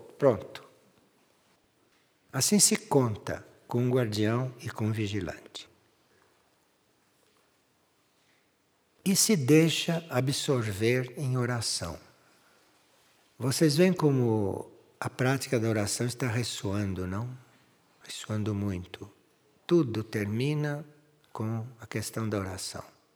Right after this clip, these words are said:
Termina com a questão da oração porque realmente só nos resta orar. Atualmente, quem é inteligente, quem tem o Espírito Santo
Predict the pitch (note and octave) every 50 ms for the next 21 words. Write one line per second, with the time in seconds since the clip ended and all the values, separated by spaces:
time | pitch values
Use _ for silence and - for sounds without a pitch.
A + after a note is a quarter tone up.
0 | _ _ _ _ _ _ _ _ _ _ _ _ _ _ - - - - - -
1 | - _ _ - D3+ D#3 F3 G3 G#3 F#3 F3 - D#3+ C#3 A#2+ - C3 A#2 - -
2 | E3 D#3+ D3 C3 B2 A2 G#2+ G#2 G#2 - - - - D#3+ D3 B2 G#2 G2 G#2 A2
3 | - - - - - - - - _ - C3+ C3 - E3+ C#3+ D3+ F3+ E3 D3 C#3
4 | B2+ B2+ C3+ C#3 C3+ - C#3+ - - C#3 C3 C3 C3 A#2 G2+ G#2 G#2+ A2 A2 -
5 | - - G#2+ G2+ F#2 E2 D#2 - - - _ _ _ _ _ _ _ _ _ _
6 | _ _ _ _ _ _ _ _ _ _ _ _ _ _ _ _ _ _ _ _
7 | _ _ _ _ _ _ _ _ - - - - D3 C#3 B2 A#2 A2 G#2+ A#2+ C3+
8 | C#3+ C#3+ C#3+ C#3 - - - D#3 D3+ C3 - - - - _ _ _ _ _ _
9 | _ _ _ _ _ - - - - C#3+ D3 C#3 B2+ B2 A#2 A2 - A2+ A2 A2
10 | G#2 G2 G2 A#2 A#2 A#2 A#2+ A#2 - - - A#2 G#2+ A2+ A#2+ - - - _ _
11 | _ _ _ _ _ - B2+ B2+ C3 B2 B2+ C3+ C3 C3 A#2+ A2 - - - C3
12 | B2 B2 A2+ - B2+ A#2 - - - - A2+ A2 G#2+ G#2 G#2 - - A#2+ B2 B2+